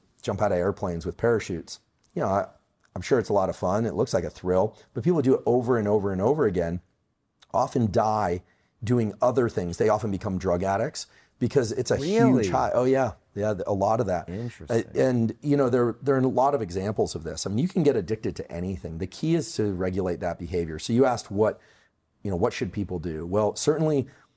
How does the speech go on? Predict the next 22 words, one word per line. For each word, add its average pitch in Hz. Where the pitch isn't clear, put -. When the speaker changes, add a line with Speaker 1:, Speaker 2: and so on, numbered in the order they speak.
Speaker 1:
I'm 131
trying 113
this 98
now, 95
and 98
I 95
have 95
some 101
good 107
examples. 98
Some 90
young 98
people 98
I 92
know 92
and 90
work 90
with 95
are 92
taking 101
breaks 101
from 95